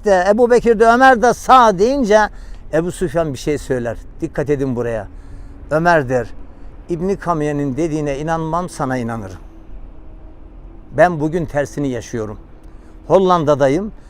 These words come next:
Bir tane şey, video makinesi alacağım. İkinci el pazardan. Yanımda sizin gibi bir kardeşim var. Gördük. Dedim, "Sor bakalım şu kaç para?" Sordu. "Sağlam mı, full mü?" "Sor." dedim.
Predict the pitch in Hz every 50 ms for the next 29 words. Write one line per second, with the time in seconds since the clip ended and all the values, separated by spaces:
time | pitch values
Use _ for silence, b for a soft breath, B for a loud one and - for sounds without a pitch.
0 | b b b - - - - - - - - - - - - - 165 156 - -
1 | 170 160 156 165 175 190 - - - - - - - - - - - - - -
2 | - - - - - 147 135 123 123 151 147 170 170 147 131 135 131 127 - 139
3 | 127 113 - 135 123 117 113 101 135 180 220 208 - b b b b b b b
4 | b b b b b b b b b - - - - - - 135 - 165 151 131
5 | 135 147 139 131 120 - 135 123 120 135 127 117 110 160 185 180 165 160 151 147
6 | 143 143 139 - - 147 160 156 147 143 135 131 127 127 - 147 135 127 127 127
7 | - - 127 117 139 170 170 147 117 147 170 151 139 120 196 170 - - - 165
8 | 180 165 - - 180 196 180 156 139 117 135 127 123 - - 135 - - 151 -
9 | - - 127 123 113 113 - - - - - b b b b b b b b b
10 | b b - - - - 170 156 127 117 156 185 180 - - - - - - -
11 | - - - - 160 160 175 190 196 196 180 143 139 - - - 196 202 175 156
12 | 139 123 117 - - 175 190 156 135 143 151 190 190 -